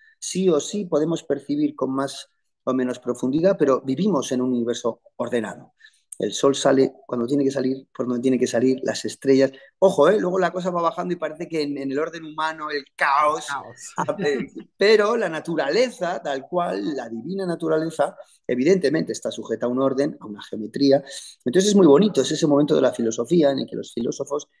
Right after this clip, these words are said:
Speaker 1: se lanzan a investigar. Son lo-, los famosos filósofos físicos, es decir, que buscan la fisis, la materia, intentan averiguar cuáles son las leyes de comportamiento de la naturaleza y ahí se encuentran con números, con proporciones, con orden,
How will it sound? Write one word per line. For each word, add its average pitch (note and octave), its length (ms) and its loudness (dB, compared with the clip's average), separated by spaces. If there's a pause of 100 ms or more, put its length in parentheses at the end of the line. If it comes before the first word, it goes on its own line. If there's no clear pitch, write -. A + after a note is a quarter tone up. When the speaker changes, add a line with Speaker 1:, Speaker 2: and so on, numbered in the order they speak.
Speaker 1:
se - 160 -2
lanzan C3 720 -2 (240)
a A#2+ 100 -10
investigar. G#2 460 -6
Son C#3 180 0
lo-, B2 120 0
los A#2+ 200 -6
famosos C3+ 300 -4
filósofos B2 600 -2
físicos, - 800 -2 (340)
es A2 120 -2
decir, A#2 340 2
que A#2+ 120 0
buscan - 400 -2
la - 80 0
fisis, F3 480 0
la A2 100 2
materia, A2+ 520 2 (300)
intentan C#3+ 540 2
averiguar A#2+ 560 2 (240)
cuáles F#3 260 0
son E3+ 180 -2
las C#3+ 220 -6
leyes D3 580 -4 (200)
de B2 80 -2
comportamiento A#2 720 -2
de A#2 80 0
la A2+ 100 0
naturaleza A#2+ 600 0
y E3 120 2
ahí D3 120 4
se F3 100 0
encuentran F#3+ 400 0
con F3 200 -2
números, C3+ 440 -4 (320)
con A#2+ 140 -8
proporciones, A#2+ 720 -6 (240)
con A2+ 200 0
orden, B2 440 2